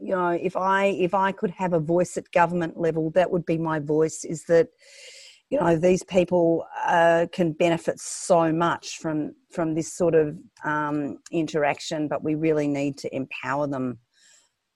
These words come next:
to be able to do shopping from home, to not, you know, to interact socially from home.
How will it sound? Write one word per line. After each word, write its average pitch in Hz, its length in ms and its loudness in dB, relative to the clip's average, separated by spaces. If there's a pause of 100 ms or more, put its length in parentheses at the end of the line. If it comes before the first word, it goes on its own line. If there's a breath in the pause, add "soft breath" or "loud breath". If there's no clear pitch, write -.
(100)
to - 100 -6
be 151 160 2
able 143 240 2
to - 100 -10
do 143 320 -2
shopping 135 400 -2
from 139 180 -6
home, 131 480 -4
to - 220 -14
not, 143 320 -4
you 143 100 -4
know, 131 240 -6
to 147 220 -8
interact 139 400 -4
socially 143 460 -6
from 139 280 -10
home. 151 400 -12